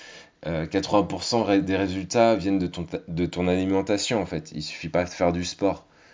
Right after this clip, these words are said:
Euh, si tu te dis, « Ouais, je fais du sport, euh, trois fois par semaine, donc ça suffit, je peux manger n'importe quoi », ben, en fait, non, parce que, euh, quatre-vingts po-, enfin, ton, tu fais, tu manges plus que ce que tu fais du sport, et si tu manges mal, ben, en fait, ça va influencer tes performances sportives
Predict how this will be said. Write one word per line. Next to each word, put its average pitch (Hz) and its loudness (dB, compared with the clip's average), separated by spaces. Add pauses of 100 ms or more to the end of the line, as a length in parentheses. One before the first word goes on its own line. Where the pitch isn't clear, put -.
(160)
Euh, 76 -6
si - -10
tu 85 -8
te 82 -4
dis, « 85 0
Ouais, 95 6
je 87 -4
fais - -6
du 82 -2
sport, 92 0
euh, 85 4
trois 85 -8
fois 82 -4
par 80 -6
semaine, 95 -2
donc 82 -2
ça 82 -4
suffit, 92 -8
je - -6
peux 85 -4
manger 80 -2
n'importe 82 -4
quoi », 113 2 (380)
ben, 78 -2
en 80 0
fait, 80 -2
non, 101 4
parce - -10
que, 82 -8
euh, 76 0
quatre-vingts 85 -4
po-, 82 -8
enfin, 80 -2
ton, 85 -2 (640)
tu - -8
fais, 98 6
tu - -2
manges 101 4
plus 135 0
que 101 -4
ce - -6
que 101 0
tu 87 -4
fais 92 -2
du 98 -4
sport, 110 0
et 82 0
si - -6
tu - -6
manges 87 0
mal, 110 4 (300)
ben, - -4
en 82 -4
fait, 104 0
ça 90 0
va 85 2
influencer 87 0
tes 87 -2
performances 85 -4
sportives 104 -6